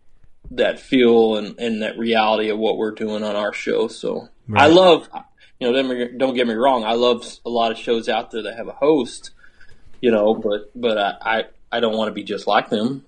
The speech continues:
Speaker 1: so we,
Speaker 2: Right.
Speaker 1: we're doing
Speaker 2: Yeah.
Speaker 1: something a little different.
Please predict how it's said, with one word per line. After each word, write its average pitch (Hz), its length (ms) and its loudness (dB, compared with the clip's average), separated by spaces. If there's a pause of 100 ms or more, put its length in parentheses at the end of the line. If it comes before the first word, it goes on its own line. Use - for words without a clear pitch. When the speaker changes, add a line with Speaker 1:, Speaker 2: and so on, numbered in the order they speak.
Speaker 1:
so 113 320 2
we, 120 120 4
Speaker 2:
Right. 110 220 4
Speaker 1:
we're 123 120 0
doing 113 140 4
Speaker 2:
Yeah. 85 120 -8
Speaker 1:
something - 180 0
a 127 40 10
little 131 160 6 (320)
different. 180 560 4